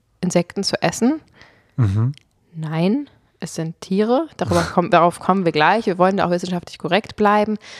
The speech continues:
Speaker 1: Aber der Gedanke zu sagen, okay, mein Steak von der Kuh ist nicht mehr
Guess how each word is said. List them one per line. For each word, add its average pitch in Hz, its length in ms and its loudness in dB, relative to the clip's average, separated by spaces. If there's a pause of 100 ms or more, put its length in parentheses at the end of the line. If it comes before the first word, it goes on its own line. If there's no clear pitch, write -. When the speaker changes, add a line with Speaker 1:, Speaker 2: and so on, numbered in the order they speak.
(280)
Speaker 1:
Aber 170 420 2 (520)
der 180 80 2
Gedanke 170 380 0
zu 190 120 -4
sagen, 185 260 2
okay, 170 400 0 (440)
mein 175 200 2
Steak 233 440 2
von 190 340 2
der 160 100 2
Kuh 285 340 2
ist - 200 -2
nicht 220 240 0
mehr 175 200 2